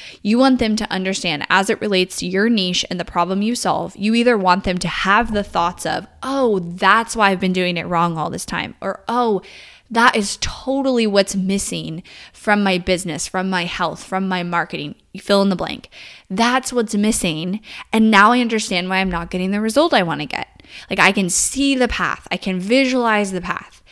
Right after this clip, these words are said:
And so another way to put it is that your webinar and your content is the what,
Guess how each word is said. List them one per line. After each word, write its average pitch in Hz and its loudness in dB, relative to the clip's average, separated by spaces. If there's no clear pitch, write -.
And 220 0
so 196 2
another 247 4
way 226 8
to 208 6
put 190 0
it 170 4
is 190 -2
that 175 0
your 180 -2
webinar 220 2
and 202 0
your 185 -4
content 185 -4
is 170 -6
the 175 -2
what, 170 -2